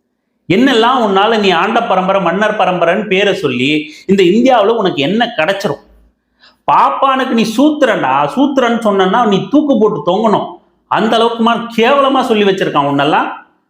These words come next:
நீ வந்து, அஹ், ஜி பி முத்த லோ கேஸ்ட்னு சொல்லிக்கிட்டு இருக்க. அறிவு இருக்கடா, தற்குறி கிறுக்கு பயல. நீ உன் ஜாதி உயர் சாதின்னு கருதிக்கிட்டு இங்க என்ன அதிகாரத்தை நீ அடைஞ்சிட முடியும்? என்ன உரிமையை நீ பெற்ற முடியும்? ஒரு சாதாரணமா நீ படிச்சுட்ட, நீ பிசி-, நீ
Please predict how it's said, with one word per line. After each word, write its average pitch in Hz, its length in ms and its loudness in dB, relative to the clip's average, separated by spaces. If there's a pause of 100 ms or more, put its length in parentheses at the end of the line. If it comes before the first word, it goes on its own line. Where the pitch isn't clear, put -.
(580)
நீ 233 100 4
வந்து, 226 220 4 (720)
அஹ், 143 200 0
ஜி 254 180 2
பி 277 140 -2
முத்த 233 280 2
லோ 196 180 2
கேஸ்ட்னு 202 400 -2
சொல்லிக்கிட்டு 156 300 0
இருக்க. 156 200 0 (240)
அறிவு 254 300 2
இருக்கடா, 202 280 0 (140)
தற்குறி 226 360 -2
கிறுக்கு 247 340 -2
பயல. 135 280 -2 (280)
நீ 160 220 0 (260)
உன் 180 160 2
ஜாதி 190 300 0
உயர் 208 280 0
சாதின்னு 220 360 0
கருதிக்கிட்டு 143 520 -2 (420)
இங்க 185 240 2 (100)
என்ன 240 300 2
அதிகாரத்தை 233 560 0
நீ 185 60 0
அடைஞ்சிட 160 340 -2
முடியும்? 165 280 -6
என்ன 196 260 0
உரிமையை 208 400 2
நீ 156 60 0
பெற்ற 156 300 -6
முடியும்? 139 320 -8 (520)
ஒரு 143 180 2
சாதாரணமா 208 640 0 (340)
நீ 160 240 -2
படிச்சுட்ட, 175 480 -2 (360)
நீ 160 100 -2
பிசி-, 170 420 -2
நீ 180 200 2